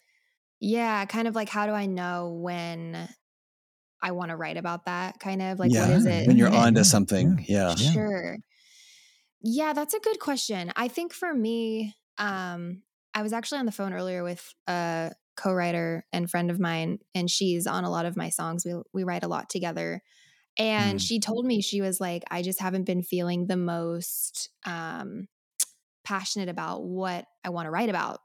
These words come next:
Speaker 1: kind of saying, like, "I don't really know what I wanna write about. I've been feeling kind of in a lull. You know, I, I can't figure out what I wanna talk about and write about." And I feel like that's,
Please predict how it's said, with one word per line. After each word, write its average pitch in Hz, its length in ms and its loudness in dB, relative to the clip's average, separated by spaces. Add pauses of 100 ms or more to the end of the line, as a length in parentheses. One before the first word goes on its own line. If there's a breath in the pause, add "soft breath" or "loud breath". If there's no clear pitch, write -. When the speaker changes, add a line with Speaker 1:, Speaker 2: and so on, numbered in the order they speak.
Speaker 1:
kind 190 180 -2
of 175 60 -4
saying, 175 300 -4
like, 170 140 -6
"I 180 60 0
don't 190 100 -2
really 185 160 -2
know 180 260 0
what 175 160 -4
I 170 80 -6
wanna 165 200 -6
write 175 180 -2
about. 170 360 -4
I've 170 180 -6
been 170 120 -6
feeling 165 260 -10
kind 165 160 -10
of 165 80 -8
in 160 80 -8
a 165 60 -8
lull. 226 640 0 (420 soft breath)
You 208 100 2
know, 190 100 0 (220)
I, 185 200 -4
I 185 60 -4
can't 185 320 -4
figure 180 300 -2
out 156 60 -2
what 175 120 -2
I 170 60 -2
wanna 165 220 -6
talk 175 280 -6
about 165 240 -6
and 165 100 -6
write 160 180 -6
about." 156 280 -6 (380 soft breath)
And 214 120 -2
I 214 80 -2
feel 226 140 0
like 247 160 -2
that's, 277 380 -2